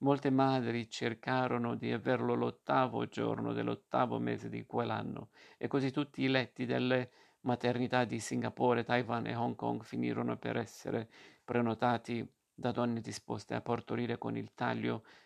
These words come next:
cesareo pur di fare venire al mondo le loro creature in quel favorevolissimo giorno, otto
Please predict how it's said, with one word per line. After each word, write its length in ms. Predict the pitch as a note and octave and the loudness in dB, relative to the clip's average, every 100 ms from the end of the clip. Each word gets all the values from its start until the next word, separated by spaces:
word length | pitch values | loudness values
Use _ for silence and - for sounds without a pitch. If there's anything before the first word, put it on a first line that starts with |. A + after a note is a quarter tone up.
| _ | _
cesareo 680 | - A#2+ A2 A#2+ A#2+ A#2+ B2+ | -4 -2 2 0 2 0 0
pur 220 | C3 A#2 | -2 -4
di 120 | A2+ | -4
fare 300 | A2 B2 A#2+ | -4 -4 -2
venire 480 | A2+ A2+ A2+ A2+ A2+ | -2 -4 -2 -2 -4
al 240 | - A2+ A#2 | -4 -2 0
mondo 500 | A#2+ A2+ A2 A2 - - - _ | 0 0 -4 -6 -8 -20 -20 _
le 180 | A2+ A#2+ | 0 2
loro 720 | B2+ C3 C3+ C3+ C#3 B2+ A#2+ | 4 4 6 6 6 4 0
creature 560 | B2 A#2+ A#2 - B2 A#2 | -2 -4 -4 -4 -2 -2
in 180 | A#2 | -4
quel 380 | A2 A#2+ B2 A#2 | -4 -2 -2 -4
favorevolissimo 1300 | - - A#2+ A#2 B2 B2 A#2+ C3 - - A#2+ A#2 A2 _ _ _ _ _ _ _ _ _ _ _ _ _ _ _ _ _ _ _ _ | -10 -8 -6 -2 -2 -2 -2 -6 -8 -10 -6 -6 -8 _ _ _ _ _ _ _ _ _ _ _ _ _ _ _ _ _ _ _ _
giorno, 720 | - A#2+ A#2+ B2 A2+ A2+ A2+ - _ _ | -16 -2 2 4 2 -2 -6 -12 _ _
otto 600 | C3 B2+ - - A#2 A#2+ | 0 0 0 -4 -4 -4